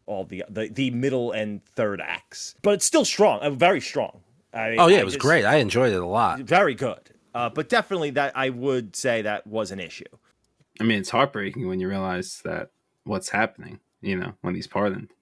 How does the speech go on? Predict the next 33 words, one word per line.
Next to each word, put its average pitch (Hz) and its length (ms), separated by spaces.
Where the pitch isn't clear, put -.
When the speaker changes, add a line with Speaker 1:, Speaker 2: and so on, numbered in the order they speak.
Speaker 2:
Yeah. 87 160
Speaker 3:
She 98 140
can't, 95 280
she - 200
can't 92 220
go 82 120
with 101 200
him. - 160
<laughs> 123 180
You - 100
know? 95 220
Speaker 2:
It's - 120
like, 113 80
"What 190 80
do 202 60
you, 139 140
what 170 100
do 202 60
you 180 100
mean?" 180 380
Speaker 1:
Yeah. 85 100
Speaker 3:
It's 92 100
kinda 180 160
brutal, 113 480
too. 110 400
Speaker 1:
Yeah, 147 220
very 147 360
brutal. 107 440
Speaker 3:
Like, 95 340
I 98 60
didn't 101 200
see, 92 420
uh, 90 260